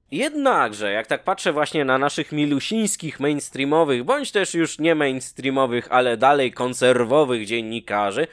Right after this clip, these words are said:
coś mam wrażenie, że oni robią to na pełnej wyjebce.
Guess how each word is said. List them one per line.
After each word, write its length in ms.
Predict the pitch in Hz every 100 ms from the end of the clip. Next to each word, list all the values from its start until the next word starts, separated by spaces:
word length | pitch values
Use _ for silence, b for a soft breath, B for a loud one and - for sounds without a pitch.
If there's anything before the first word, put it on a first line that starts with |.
| b
coś 180 | b 214
mam 200 | 240 226
wrażenie, 480 | 208 190 180 196 185
że 160 | 165 -
oni 300 | 214 214 190
robią 260 | 180 185
to 140 | 175 165
na 100 | 151
pełnej 380 | 160 160 151
wyjebce. 600 | 127 127 113 - - -